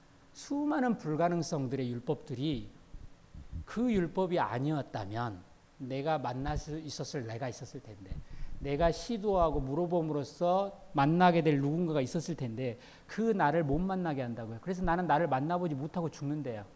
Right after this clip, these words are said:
서글픈 일이죠. 살아있는 내가 나를 만나보지 못했다는 것은. 물론 어, 그중에 내가, 어떤 내가, 진정한 내가 있다 이런 뜻은 아니에요. 그런 내가 있다는 게 아니라 다만 내 안에는 다른 나가 있다는 얘기예요.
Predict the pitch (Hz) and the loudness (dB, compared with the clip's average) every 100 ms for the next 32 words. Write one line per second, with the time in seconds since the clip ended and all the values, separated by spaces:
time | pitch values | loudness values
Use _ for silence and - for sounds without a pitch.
0 | - - - - - 208 233 233 190 135 | -20 -20 -20 -20 -6 -2 -2 -2 -2 -2
1 | 113 113 170 180 180 170 147 127 123 113 | -4 -6 0 2 2 0 -2 0 0 -2
2 | 123 127 120 117 139 127 117 120 127 143 | -4 -4 -6 -4 -4 -4 -6 -8 -8 -8
3 | - 107 123 - - 104 - - - - | -8 -10 -12 -16 -20 -20 -20 -20 -20 -12
4 | - - - - - 214 269 254 254 - | -12 -12 -20 -14 -8 -2 0 0 -2 -8
5 | 160 - 175 - 277 170 160 175 165 - | -12 -8 -6 -2 0 2 2 0 0 0
6 | 254 202 196 - 151 202 240 214 180 180 | 0 2 0 0 -2 0 0 0 2 2
7 | 180 143 139 147 151 247 147 123 127 110 | 2 0 -2 -4 -4 -2 0 0 -2 -4
8 | 104 - - - - - - - - - | -10 -20 -20 -20 -20 -20 -20 -20 -20 -20
9 | - - - 180 208 185 139 - 165 170 | -20 -20 -12 -10 -6 -4 -4 -4 -6 -4
10 | 143 107 123 107 - 160 170 170 233 - | -4 -4 -8 -8 -8 -4 -2 -2 -4 -8
11 | - - - - - 143 175 139 127 135 | -18 -20 -20 -20 -6 0 4 4 4 2
12 | 139 147 - 139 170 147 135 110 131 131 | -2 -4 -6 -8 -4 -4 -4 -6 -10 -10
13 | 110 - 107 | -14 -18 -20